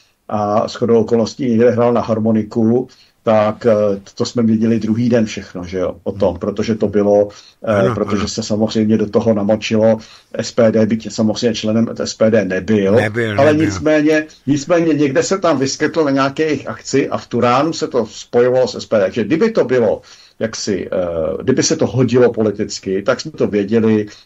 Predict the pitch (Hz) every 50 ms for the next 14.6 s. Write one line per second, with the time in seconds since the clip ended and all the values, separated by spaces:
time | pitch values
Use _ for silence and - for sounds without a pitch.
0 | _ - 110 107 110 110 107 107 - 113 101 104 113 110 - 101 85 - - -
1 | 101 98 98 90 87 87 - - 123 - - 170 - 175 160 - 175 - 123 117
2 | 107 117 135 147 143 156 165 - - 143 151 - - - - - - - 85 80
3 | 80 101 104 104 107 123 123 - 110 104 - 101 98 98 117 117 113 110 104 113
4 | 110 - 98 - - - 87 82 - - - - - 104 98 104 117 139 147 -
5 | - - - - - - _ _ - 160 185 180 127 110 110 - 147 147 139 139
6 | - 139 131 113 110 110 - - - 107 92 90 87 90 98 113 143 175 - _
7 | _ _ _ _ _ _ _ - - 110 104 101 101 98 98 95 95 95 92 92
8 | 92 92 90 95 123 165 190 185 - - 190 165 165 170 165 175 175 160 143 123
9 | 113 - 127 123 - - - 120 113 110 113 135 147 139 - 156 156 156 - -
10 | - 185 175 175 175 175 196 - - - - - _ _ _ - 110 135 127 -
11 | - 170 175 170 - 135 127 123 127 123 139 - 98 98 90 85 80 82 90 117
12 | 151 156 - - - - 110 101 101 98 101 117 135 160 - 113 117 117 123 139
13 | 139 190 185 - - - - - 113 110 107 101 113 127 139 156 165 143 139 127
14 | 127 127 - - - 139 151 147 139 117 110